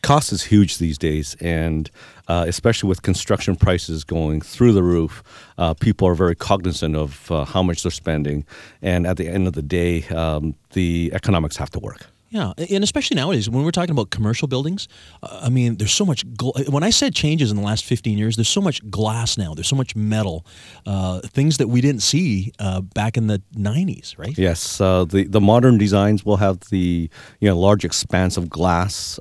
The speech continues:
Speaker 1: Uh, the metals are coming in.
Speaker 2: Yeah.
Speaker 1: Um, you know, they're, they're, they're elements that, uh, people like to use these days because, um, the, the metals are very durable.
Speaker 2: Yeah.
Speaker 1: Uh, you see wood coming back in as well.
Speaker 2: Yes.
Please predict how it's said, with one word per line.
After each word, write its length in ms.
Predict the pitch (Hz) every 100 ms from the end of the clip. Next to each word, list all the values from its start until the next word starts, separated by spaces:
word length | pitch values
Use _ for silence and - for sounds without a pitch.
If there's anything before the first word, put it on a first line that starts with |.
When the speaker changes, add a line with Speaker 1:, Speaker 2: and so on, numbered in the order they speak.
| -
Speaker 1:
Uh, 180 | 85 80
the 140 | 85
metals 400 | 85 92 101 90
are 60 | 90
coming 320 | 92 90 87
in. 320 | 90 87 85 - -
Speaker 2:
Yeah. 200 | 104 92
Speaker 1:
Um, 580 | - 92 85 82 80 78 - _
you 100 | -
know, 120 | 101
they're, 720 | 90 104 104 101 98 98 98 90 101 110 - _ - _ _ _ - -
they're, 400 | 120 120 113 117
they're 380 | 113 110 123
elements 600 | 98 117 127 117 104 -
that, 360 | 101 95 85 -
uh, 160 | 92 87
people 300 | - 123 107
like 180 | 104
to 80 | -
use 260 | 90 98 95
these 200 | 101 85
days 260 | 90 90
because, 460 | 90 92 92 82 78 - - - -
um, 460 | 90 90 85 82 71
the, 220 | 95 95
the 140 | 104
metals 560 | 92 95 101 98 90 -
are 160 | 90
very 220 | 82 95 87
durable. 500 | 92 98 95 98 98 -
Speaker 2:
Yeah. 140 | 107 110 -
Speaker 1:
Uh, 260 | 92 85 -
you 140 | 131
see 160 | 110 120
wood 260 | 101 139 139
coming 220 | 120 98
back 240 | 82 80
in 100 | 78
as 140 | 80 95
well. 240 | 151 - -
Speaker 2:
Yes. 420 | 117 196 - -